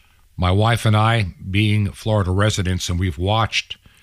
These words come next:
how Governor Ron DeSantis has prepared for this hurricane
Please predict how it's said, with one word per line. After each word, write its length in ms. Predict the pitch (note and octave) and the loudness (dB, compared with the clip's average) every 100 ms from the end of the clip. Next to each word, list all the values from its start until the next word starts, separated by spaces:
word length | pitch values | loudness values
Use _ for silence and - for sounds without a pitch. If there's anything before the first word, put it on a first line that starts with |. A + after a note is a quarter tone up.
| _ _ _ _ _ _ _ _ | _ _ _ _ _ _ _ _
how 360 | - G2 F#2 - G2+ | -2 0 0 -2 0
Governor 480 | A2+ A2+ G#2 G2 | 0 2 2 2
Ron 340 | F#2+ G#2+ A2 F#2 | 2 2 2 2
DeSantis 560 | F#2+ - A#2 G#2 F#2+ | 2 2 2 2 0
has 200 | G2 F#2 | 0 0
prepared 840 | - - G2 - - B2 B2+ A#2+ F#2+ | -2 -4 -4 -4 -4 0 2 2 2
for 220 | G#2 F#2 | 2 2
this 240 | F2+ - | 2 2
hurricane 600 | G2 F2 E2 D#2+ B1 G1+ | 2 0 0 -2 -4 -6